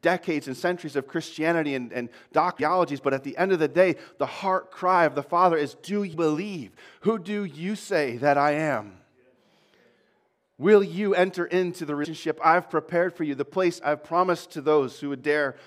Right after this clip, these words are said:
to simply believe? "For God so loved the world that he gave his only begotten Son,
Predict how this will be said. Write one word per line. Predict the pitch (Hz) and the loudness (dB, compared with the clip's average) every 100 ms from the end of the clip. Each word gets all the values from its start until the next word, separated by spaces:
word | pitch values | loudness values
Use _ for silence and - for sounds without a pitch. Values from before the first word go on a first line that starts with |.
| _ | _
to | - | -6
simply | 143 - 170 151 151 | -4 -2 -2 0 -2
believe? | 131 143 139 156 131 101 _ _ _ _ _ _ _ _ _ _ _ | 0 0 0 -2 -6 -14 _ _ _ _ _ _ _ _ _ _ _
"For | - | 0
God | 127 165 | 6 6
so | 165 170 | 4 0
loved | 165 170 165 | 4 4 4
the | 156 | -2
world | 131 202 160 | -2 -4 -2
that | 143 | -4
he | 143 | -4
gave | 156 151 | -4 -4
his | 147 | -6
only | 156 | -6
begotten | 151 147 156 160 | -4 -2 -2 -4
Son, | - 175 | -4 -4